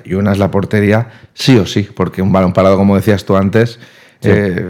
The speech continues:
Speaker 1: es que te iguala, es que es el fútbol, es, es, es tan fácil que un balón parado bien metido al área es cincuenta por cien. Tanto nos gusta la probabilidad, pues cincuenta por cien de posibilidad, que sea gol o despeje.
Speaker 2: Pues ya lo sabéis, cada día que haya partido, antes de subir a Castalia, tres Padres Nuestros. Entonces, Cretaz, eh, portero,
Speaker 1: La
Speaker 2: ¿tú también
Speaker 1: Adriana.
Speaker 2: estás de acuerdo, Dean?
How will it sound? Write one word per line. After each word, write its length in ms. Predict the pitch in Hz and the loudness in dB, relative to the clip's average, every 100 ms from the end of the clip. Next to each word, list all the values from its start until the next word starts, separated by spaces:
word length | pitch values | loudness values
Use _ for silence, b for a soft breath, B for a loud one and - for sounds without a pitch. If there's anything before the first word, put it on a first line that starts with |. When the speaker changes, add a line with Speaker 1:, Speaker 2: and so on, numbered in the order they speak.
| 80 76 - | -12 -16 -12
Speaker 1:
es 140 | 92 | -6
que 100 | - | -2
te 80 | 95 | 0
iguala, 320 | 87 156 156 | 2 2 0
es 100 | - - | -6 -4
que 100 | 92 | -4
es 100 | 85 | -2
el 120 | 87 | -4
fútbol, 320 | 82 127 120 | 0 2 2
es, 80 | 92 | 0
es, 380 | 98 92 - - | -4 -4 -6 -8
es 140 | - | -4
tan 180 | 107 101 | 0 2
fácil 300 | 120 117 165 | 2 2 0
que 80 | 135 | 2
un 100 | 120 | 4
balón 240 | 123 123 | 4 2
parado 480 | 117 127 123 117 113 | 2 2 2 2 0
bien 280 | 110 117 120 | 0 2 4
metido 520 | 120 113 113 110 110 | 4 2 2 4 4
al 140 | 107 113 | 4 2
área 520 | 135 170 180 - _ - | 2 0 -2 -10 _ -2
es 160 | 117 | 0
cincuenta 400 | 135 113 113 98 | 2 2 2 2
por 140 | 92 92 | 0 0
cien. 240 | 98 95 | -2 0
Tanto 240 | 113 113 | 2 2
nos 100 | 117 | 2
gusta 200 | 113 110 | 0 2
la 60 | 117 | 2
probabilidad, 340 | 104 104 110 151 | 2 2 2 0
pues 140 | 113 | 0
cincuenta 320 | 104 120 120 | 2 4 2
por 100 | 110 | 0
cien 140 | 104 104 | 0 0
de 80 | |
posibilidad, 360 | 101 98 98 80 | 0 0 -2 -2
que 120 | 92 | -2
sea 160 | 104 98 | 0 2
gol 200 | 110 160 | 2 2
o 80 | 110 | 0
despeje. 440 | 90 98 87 - | 0 -4 -4 -6
Speaker 2:
Pues 160 | - 107 | 0 2
ya 60 | 131 | 2
lo 80 | |
sabéis, 380 | 120 90 80 - | 2 -2 -4 -4
cada 260 | - 117 113 | 0 2 4
día 220 | 120 117 | 2 2
que 60 | 117 | 2
haya 140 | 113 | 0
partido, 480 | 110 110 151 165 160 | 0 0 2 2 2
antes 200 | 117 113 | 0 0
de 80 | 113 | 0
subir 200 | 113 110 | 2 2
a 60 | |
Castalia, 320 | 101 - 131 | 0 0 0
tres 160 | 120 117 | 2 0
Padres 340 | - 104 98 | 0 -2 -2
Nuestros. 360 | 101 92 95 90 | -4 -2 -4 -4
Entonces, 500 | 107 120 165 156 - | -2 0 0 -2 -2
Cretaz, 460 | - 123 147 165 - | 0 2 2 0 0
eh, 80 | 135 | 0
portero, 280 | 127 - - | 2 2 4
Speaker 1:
La 60 | |
Speaker 2:
¿tú 60 | - | 4
también 180 | - - | 2 2
Speaker 1:
Adriana. 80 | - | 2
Speaker 2:
estás 100 | 131 | 2
de 80 | |
acuerdo, 340 | 131 143 170 151 | 2 2 2 2
Dean? 280 | 151 196 | 0 -2